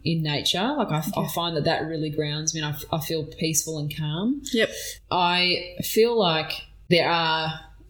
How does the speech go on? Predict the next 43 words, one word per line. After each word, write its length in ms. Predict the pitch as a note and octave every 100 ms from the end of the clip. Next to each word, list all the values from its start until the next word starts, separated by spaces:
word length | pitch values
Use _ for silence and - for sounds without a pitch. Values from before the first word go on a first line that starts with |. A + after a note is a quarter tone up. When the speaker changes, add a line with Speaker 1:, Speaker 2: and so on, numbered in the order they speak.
| -
Speaker 1:
energies 640 | E3 E3+ F3 E3+ E3 D#3+ D#3
around 420 | D3 D#3 E3+ F#3
you. 400 | A3+ C#4 E4 - -
Speaker 2:
Mm-hmm. 160 | G#3+
Speaker 1:
I 80 | B3+
feel 240 | - F3 E3+
like 280 | D#3 D#3 - - - - - - -
there 260 | D#3+ D#3+ D3+
are, 200 | D3+ C#3+
whether 260 | D#3+ D#3+ C#3+
they 320 | C3+ D3 C#3+ -
be 220 | D3+ C3+
angels 460 | C#3+ D3+ D3+ D3+ C#3+
or 260 | C#3+ C#3+ D3 -
guardians 500 | D3 C#3 C#3+ D3 C#3+
or 200 | C#3+ - - -
I, 160 | A#2+ G#2 -
I 100 | D#3
don't 140 | C#3+
know 140 | C#3 D3+
how 60 | D3
you'd 200 | C#3+ C#3+
explain 400 | C#3 - D#3+ D3+
it. 60 | -
I 80 |
don't 100 | E3
even 160 | E3 D#3
know 160 | D#3 E3
how 240 | D#3 D3+
I 160 | D#3 E3+
would 100 | D#3+
explain 380 | - - D3+ D3
it. 180 | - - - -
Speaker 2:
Yep. 140 | F#3
Speaker 1:
But 60 | G3+
I, 440 | - F#3+ - F#3
I 80 | F#3
do 180 | G3 F#3+
f-, 320 | F#3 - -
I 120 | F3+
do 140 | F3+ F#3
feel 320 | - F#3 F3+ E3+
like 380 | D3+ D3 A#2